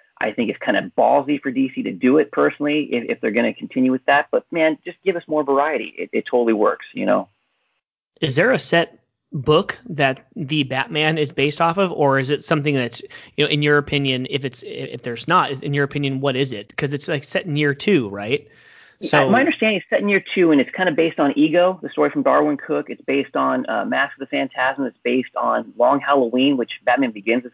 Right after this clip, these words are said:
Speaker 1: kinda borrowed heavily from. And, uh, we'll see. I don't really know. They've been very cagey about it, and that's, that's fine. It looks like they're kinda, it, like, you know, like the Marvel films too. They dim sum it from whatever they like. The, you know, like, Infinity Gauntlet was not used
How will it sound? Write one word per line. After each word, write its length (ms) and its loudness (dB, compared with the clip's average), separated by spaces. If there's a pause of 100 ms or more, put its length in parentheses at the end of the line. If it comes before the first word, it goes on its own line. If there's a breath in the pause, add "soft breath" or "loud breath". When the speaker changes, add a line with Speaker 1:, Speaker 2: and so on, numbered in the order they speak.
Speaker 1:
kinda 180 -2
borrowed 380 4
heavily 260 0
from. 360 0 (540 soft breath)
And, 380 0
uh, 180 2
we'll 240 0
see. 160 2
I 120 4
don't 180 2
really 200 2
know. 380 2
They've 120 0
been 180 2
very 420 2
cagey 320 0
about 340 2
it, 120 -4
and 120 -4
that's, 200 -4 (160)
that's 240 -2
fine. 260 0
It 120 -2
looks 180 -2
like 100 -2
they're 100 -2
kinda, 320 2 (800)
it, 180 -4
like, 160 -4
you 100 4
know, 100 4
like 80 -2
the 60 2
Marvel 280 4
films 240 0 (100)
too. 140 2
They 140 2
dim 340 0
sum 180 4
it 100 0
from 200 -2
whatever 300 4
they 120 2
like. 320 -4
The, 140 -6
you 100 0
know, 60 0
like, 180 -2
Infinity 460 -2
Gauntlet 260 0
was 140 -6
not 240 -2
used 360 -8